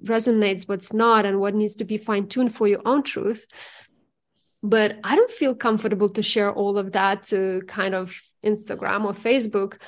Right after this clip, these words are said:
Sometimes I do, but I feel my, some of my creativity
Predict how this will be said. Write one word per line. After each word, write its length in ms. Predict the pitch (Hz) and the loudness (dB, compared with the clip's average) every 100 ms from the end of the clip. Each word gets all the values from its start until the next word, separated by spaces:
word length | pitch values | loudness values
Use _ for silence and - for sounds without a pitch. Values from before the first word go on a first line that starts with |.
| - | -6
Sometimes 480 | - 370 427 339 214 | 0 2 4 4 4
I 100 | 196 | 0
do, 320 | 180 196 233 | 0 -2 -2
but 260 | 247 233 220 - - _ _ _ _ | 4 2 2 -18 -20 _ _ _ _
I 80 | 233 | -2
feel 540 | 226 277 277 262 220 220 _ _ | -2 0 2 0 -4 -12 _ _
my, 260 | 247 247 240 | 2 2 2
some 260 | 254 262 269 | 0 2 4
of 120 | 277 | 4
my 160 | 262 247 | 2 2
creativity 1160 | - 233 226 226 226 233 233 - 214 202 202 | 0 4 4 2 -2 -4 -4 -4 -4 -4 -6